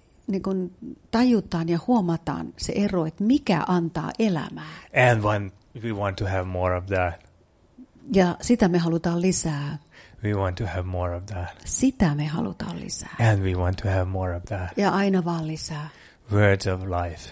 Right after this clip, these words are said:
Speaker 1: Elämän sanoja.
Speaker 2: And, um, I would like to say a little bit about becoming a follower of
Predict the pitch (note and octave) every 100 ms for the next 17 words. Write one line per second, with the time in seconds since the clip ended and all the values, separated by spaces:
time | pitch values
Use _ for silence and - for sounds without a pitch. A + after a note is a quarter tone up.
0 | - A3 B3+ B3+ D#3 E3+ E3+ - F3 E3
1 | D3+ D3+ D3 - - - - - _ A#2+
2 | G2+ F#2+ F#2+ F#2+ - _ _ _ _ _
3 | _ _ _ _ - - C#3 D#3+ C#3+ A#2
4 | G#2 - G2+ - G2+ G2 G#2 G2+ F#2+ F#2
5 | - - _ _ _ _ _ _ _ G#2+
6 | G#2 F#2+ F2+ - _ _ _ _ _ _
7 | _ _ _ _ _ _ _ _ _ _
8 | _ _ G#2+ - A#2 G#2 F#2+ F#2 A2 A#2
9 | - G#2+ F#2+ F2 F2